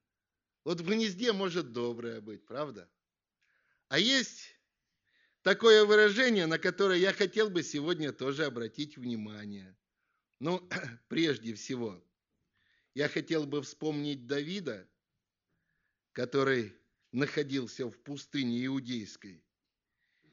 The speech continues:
И вот что гнездилось в его сердечке. <clears throat> Шестьдесят второй псалом мы читаем.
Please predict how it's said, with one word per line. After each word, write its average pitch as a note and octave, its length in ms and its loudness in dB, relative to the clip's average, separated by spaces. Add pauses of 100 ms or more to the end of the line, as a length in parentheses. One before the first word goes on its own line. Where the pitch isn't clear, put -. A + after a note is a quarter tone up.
(340)
И C3+ 80 -6
вот C#3 200 0
что G3 320 2
гнездилось F#3 760 0
в D#3+ 40 -8
его F3 320 2
сердечке. F3 1080 0
<clears throat> - 560 -18
Шестьдесят F3+ 580 2
второй F3 460 0
псалом F3 500 0
мы C3+ 160 -4
читаем. A#2 680 -6